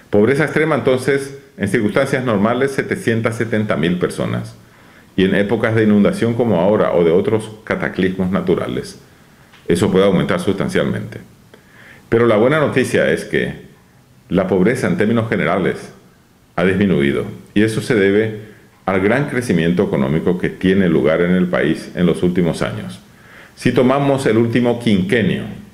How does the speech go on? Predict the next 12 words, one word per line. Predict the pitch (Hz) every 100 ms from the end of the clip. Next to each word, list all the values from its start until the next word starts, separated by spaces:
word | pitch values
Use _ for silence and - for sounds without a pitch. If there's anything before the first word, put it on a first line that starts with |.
| -
es | -
decir, | 82 - 82
los | 76 -
últimos | 101 107 87
cinco | - 113 110 69
años, | 60 80 90 - - - - - - -
vamos | 95 110 113
a |
ver | 87 95
que | 92 98
cada | - 143 131 -
año | 101 92 78